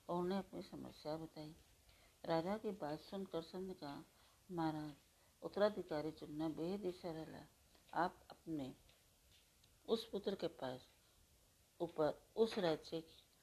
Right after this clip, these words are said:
की जिम्मेदारी सौंपे जो मेहनती हो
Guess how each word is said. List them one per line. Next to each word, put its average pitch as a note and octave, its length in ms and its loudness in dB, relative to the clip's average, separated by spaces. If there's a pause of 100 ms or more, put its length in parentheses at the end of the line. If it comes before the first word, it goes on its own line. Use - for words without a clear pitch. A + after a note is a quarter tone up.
(920)
की G3 120 2
जिम्मेदारी E3+ 580 2
सौंपे D3+ 480 -4 (420)
जो G3 180 0
मेहनती E3+ 540 0
हो E3 220 -2